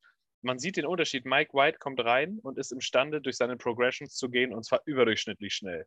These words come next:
Das ist nicht einfach, deswegen ist es auch kein Flug, was er geleistet hat. Er ist imstande, von Read eins, zwei zu drei zu gehen in der Zeit, die wirklich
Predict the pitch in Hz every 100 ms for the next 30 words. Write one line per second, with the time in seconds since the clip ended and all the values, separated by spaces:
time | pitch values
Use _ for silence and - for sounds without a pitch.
0 | _ 117 131 - 120 113 123 117 - 120
1 | - 143 139 139 127 135 120 - 196 127
2 | - 107 107 101 - - 104 98 _ -
3 | - 123 147 156 - 139 143 - 127 127
4 | 123 127 131 - 127 123 123 107 120 -
5 | 127 127 110 110 104 - 110 117 110 104
6 | 127 - 113 - -